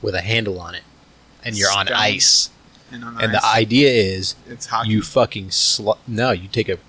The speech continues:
Speaker 1: like, a running start and you slide this fucking stone on the ice, and you got a team of sweepers, and they sweep the ice in front of the stone and try to get it to go the farthest.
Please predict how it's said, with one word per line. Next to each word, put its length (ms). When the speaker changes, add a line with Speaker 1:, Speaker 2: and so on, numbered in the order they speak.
Speaker 1:
like, 160
a 100
running 300
start 460
and 80
you 100
slide 460
this 180
fucking 480
stone 920
on 140
the 160
ice, 500
and 140
you 100
got 160
a 60
team 340
of 120
sweepers, 680
and 100
they 80
sweep 400
the 160
ice 240
in 80
front 220
of 60
the 80
stone 440
and 100
try 160
to 80
get 140
it 80
to 80
go 120
the 80
farthest. 600